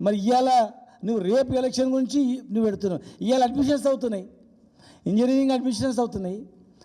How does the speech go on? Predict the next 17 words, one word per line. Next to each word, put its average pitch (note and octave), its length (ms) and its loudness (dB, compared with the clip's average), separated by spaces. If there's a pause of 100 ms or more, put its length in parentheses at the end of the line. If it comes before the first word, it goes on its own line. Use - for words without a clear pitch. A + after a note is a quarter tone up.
(160)
మెడికల్ F#3+ 340 2
అడ్మిషన్స్ B3 460 -2
అవుతున్నాయి, B3 520 -4 (440)
అన్ని A3 180 2
యూనివర్సిటీలలో A#3+ 500 0
పీజీ A#3 340 -2
అడ్మిషన్స్ A#3 420 -2
అవుతున్నాయి, G#3 460 -6 (360)
పాలిటెక్నికల్ A#3 580 0
అడ్మిషన్స్ A#3+ 400 -4
అవుతున్నాయి, G#3 480 -4 (4000)
ఇంకా B3 200 4
అనేక C4 280 2
రకాల C4 360 0
సెట్లో B3+ 680 0 (680)
అడ్మిషన్స్ A#3 460 0
అవుతున్నాయి, F#3+ 460 -4